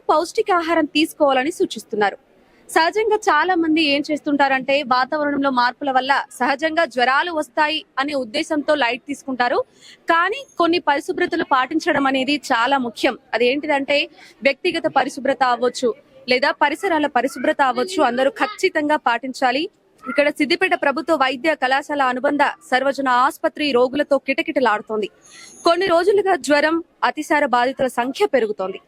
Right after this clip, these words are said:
నిత్యం ఓపీలో నమోదవుతున్న తీరు అందుకు దర్పణం పడుతోంది. ఇక్కడ అదే పరిస్థితి మీరు చూస్తున్నారు. గత నెలలో మూడు,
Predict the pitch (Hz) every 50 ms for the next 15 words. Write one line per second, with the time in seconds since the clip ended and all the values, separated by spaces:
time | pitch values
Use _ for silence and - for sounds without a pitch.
0 | _ _ _ _ _ _ _ - 240 233 - - 311 311 294 262 277 285 294 294
1 | 339 330 311 311 285 269 262 294 302 302 302 302 - 302 285 269 - - - 285
2 | 320 320 320 254 - - _ _ - - 254 262 269 - 214 233 233 254 - -
3 | - 285 277 - 269 254 - - 262 254 262 294 320 - - 262 - 294 277 277
4 | 254 247 247 240 349 392 - - 330 320 349 - - 339 - 320 302 285 277 -
5 | - 262 254 - - 247 226 220 190 - - _ _ _ - - - - - -
6 | 220 320 320 - 415 415 427 403 392 370 381 403 359 339 330 339 339 349 359 381